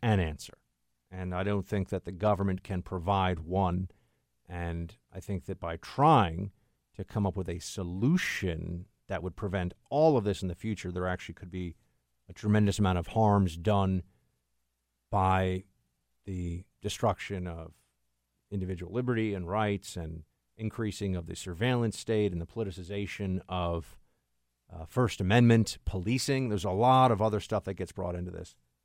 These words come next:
uh, very quickly. I don't think the government can solve this. And I'm, I think the government takes pretty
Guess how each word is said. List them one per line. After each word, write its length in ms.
uh, 300
very 220
quickly. 400
I 100
don't 140
think 140
the 60
government 340
can 100
solve 280
this. 240
And 380
I'm, 460
I 80
think 120
the 80
government 300
takes 480
pretty 580